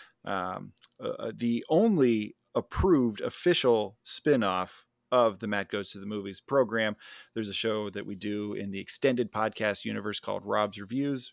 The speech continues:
Usually it's my younger brother, Eric, that we're talking about movies from way back in the day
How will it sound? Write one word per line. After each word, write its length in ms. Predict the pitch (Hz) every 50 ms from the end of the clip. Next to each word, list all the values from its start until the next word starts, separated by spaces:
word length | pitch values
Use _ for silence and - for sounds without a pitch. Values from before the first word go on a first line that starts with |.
| _
Usually 380 | - 165 190 170 - 170 156 143
it's 100 | 123 -
my 140 | 123 117 110
younger 300 | 107 110 113 110 101 107
brother, 300 | 92 107 104 98 98 -
Eric, 440 | - 127 143 143 139 131 - - -
that 100 | 107 98
we're 80 | 104
talking 340 | 101 - 110 107 98 - 104
about 260 | 107 101 104 101 107
movies 380 | 110 110 113 110 110 110 107 -
from 220 | - - 107 104
way 160 | 101 156 180
back 260 | 170 139 127 110 - -
in 60 | 107
the 80 | 107
day 360 | 107 95 113 104 107 107 101